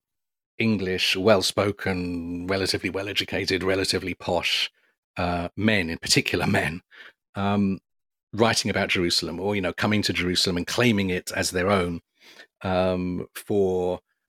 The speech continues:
uh, claiming it for, for Britain, claiming it for the empire, claiming it for Christianity, if you like.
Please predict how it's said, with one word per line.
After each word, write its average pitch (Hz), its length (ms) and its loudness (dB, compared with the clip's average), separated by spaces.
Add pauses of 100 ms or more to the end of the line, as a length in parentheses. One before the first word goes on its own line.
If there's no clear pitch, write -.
(220)
uh, - 440 -6
claiming 98 340 -6
it - 120 -10
for, 90 320 -4
for 92 220 -4
Britain, 95 520 0
claiming 104 300 -4
it - 100 -12
for 117 100 -6
the 110 120 0
empire, 98 480 2
claiming 101 380 -2
it - 160 -10
for 92 480 0
Christianity, 107 840 0
if - 120 -8
you 82 80 -6
like. 90 200 -12